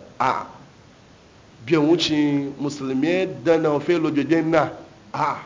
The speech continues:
Amma fa to ina sakan ni ji zuware. E na yi je wala gwani o minti ni.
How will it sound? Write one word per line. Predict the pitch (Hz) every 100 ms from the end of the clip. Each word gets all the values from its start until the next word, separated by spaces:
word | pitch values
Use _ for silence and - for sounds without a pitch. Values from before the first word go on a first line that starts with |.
| - - - - - - - - - - -
Amma | 175 170 190 190
fa | 180 180 175 175
to | 170
ina | 175 170
sakan | 202 196 190 180
ni | 190
ji | 156
zuware. | 135 151 160 123 - - - - - - - - 156 -
E | 175
na | 185
yi | 196 196
je | 156
wala | 160 170 202
gwani | 175 175 165 165
o | 165 156 147 151
minti | 196 208 151
ni. | 143 180 -